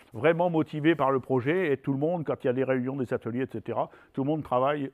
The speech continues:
euh, vraiment, euh, pour le projet lossois, et, et, et voilà. Évaluation, donc comité scientifique, statut de ville pilote, là, donc là ça, ça correspond au document que je vous ai donné tout à l'heure.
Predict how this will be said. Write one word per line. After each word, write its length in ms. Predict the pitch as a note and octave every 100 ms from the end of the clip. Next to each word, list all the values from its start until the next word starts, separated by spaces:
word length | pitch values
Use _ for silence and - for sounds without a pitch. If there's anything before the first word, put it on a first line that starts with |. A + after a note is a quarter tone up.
| -
euh, 260 | A2 G2+ - - _ _
vraiment, 440 | A2 A2 B2+ C#3+ C#3
euh, 240 | A#2 G#2+ G#2
pour 200 | - C#3+
le 80 | C3+
projet 400 | A#2+ A#2+ A2+ C3+
lossois, 580 | B2+ A#2 - B2 C#3+ A#2
et, 340 | G#2+ G#2 G#2 G2+
et, 280 | B2 B2 A2+ _ _ -
et 80 |
voilà. 180 | A2 - _ _ _ _ _ _ _ _ _ _ _ - _ _ _ _ _ _ _ _ _ _ _ -
Évaluation, 720 | D#3 D#3+ E3 E3+ D#3+ D#3 E3
donc 140 | D#3 B2+
comité 380 | D3 C#3 C3+ B2+
scientifique, 640 | - B2 D3+ - G#3+ G3
statut 320 | - C#3 -
de 80 | C3+
ville 160 | C3+ C3
pilote, 400 | C#3 C#3 G3+ D3+
là, 160 | C#3+
donc 240 | C3+ B2 C3
là 100 | B2
ça, 160 | - -
ça 420 | C3 A2+ A2+ A2+
correspond 440 | - A#2 G#2+ -
au 40 | B2
document 380 | A2 - A#2 A#2
que 180 | -
je 140 | G#2 A#2+
vous 120 | A2
ai 60 | A2
donné 300 | A2 A2 A2
tout 160 | G#2+
à 60 | A#2+
l'heure. 180 | C#3